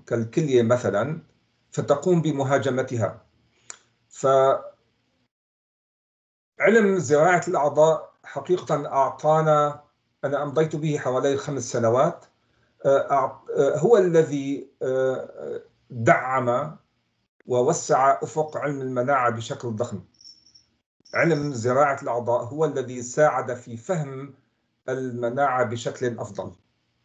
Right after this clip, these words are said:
فمنها أن الاستجابة المناعية ب-، ب-، بعدة أف-، ب-، بأفرعها المتعددة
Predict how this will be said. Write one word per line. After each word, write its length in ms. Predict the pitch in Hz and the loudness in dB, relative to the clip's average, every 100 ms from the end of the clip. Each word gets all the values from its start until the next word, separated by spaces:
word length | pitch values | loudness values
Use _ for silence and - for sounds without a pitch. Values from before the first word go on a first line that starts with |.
| _ _ _ _ _ _ | _ _ _ _ _ _
فمنها 1040 | - 127 131 123 120 147 220 175 147 147 151 | -4 0 2 0 0 0 2 4 4 4 2
أن 120 | 143 | -2
الاستجابة 640 | 139 143 - 131 165 160 | -2 -4 -6 -2 0 0
المناعية 840 | 151 135 127 123 120 110 131 151 _ _ _ _ _ _ _ _ - | -2 -2 -2 -2 -2 -4 -6 -8 _ _ _ _ _ _ _ _ -18
ب-، 420 | 110 117 120 123 117 | -12 -6 -2 0 0
ب-، 640 | 113 110 123 123 123 117 - | -4 -8 -4 -2 -2 -4 -8
بعدة 1000 | - 117 113 120 123 - 156 143 160 - - - - _ _ _ _ - | -18 -10 -2 0 0 0 -2 2 2 2 -14 -20 -20 _ _ _ _ -2
أف-، 280 | 143 - - | -2 -4 -10
ب-، 440 | 147 113 127 123 110 | -6 -2 -2 -2 -2
بأفرعها 680 | 123 127 - 165 160 135 | -2 -2 -2 2 2 4
المتعددة 1000 | 151 135 151 175 135 151 113 120 110 117 | 2 0 0 2 2 0 -2 -6 -4 -4